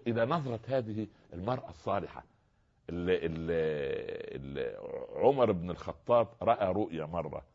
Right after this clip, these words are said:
قال: "من هذا الذي من نسلي في جبهته ش-، شج"، فتحه يعني كده، "يسير بين الناس بالعدل".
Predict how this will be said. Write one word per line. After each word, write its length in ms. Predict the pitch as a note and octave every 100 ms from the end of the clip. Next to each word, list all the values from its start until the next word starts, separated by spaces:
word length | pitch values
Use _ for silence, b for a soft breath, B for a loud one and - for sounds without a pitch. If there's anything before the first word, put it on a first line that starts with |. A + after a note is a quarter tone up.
| b b b b b
قال: 120 | D3 C#3+
"من 240 | C3 A#2
هذا 420 | A#2+ C3+ C3 A2+
الذي 360 | G2+ A2+ A2 A2
من 260 | G2+ G2+
نسلي 320 | A2 - D2 C2 _ _ _ _ _ _ _ _ b b b b -
في 460 | G2+ G#2 G2+ F#2+
جبهته 920 | E2+ G2 F2+ G#2+ C3 - G2+ G#2 F#2+ - _ _
ش-، 220 | - - - _
شج"، 300 | - - G2+ - - - -
فتحه 300 | G#2+ - F2+
يعني 220 | E2+ D#2+
كده، 220 | E2+ - - _ _ _ _ _ _ _ _ _ _ _ -
"يسير 720 | E2+ F2+ - F3+ G3+ F#3 D#3+ - F2
بين 260 | A2+ A2+
الناس 360 | A2+ A#2+ C3+ -
بالعدل". 440 | G2+ F2 D#2+ -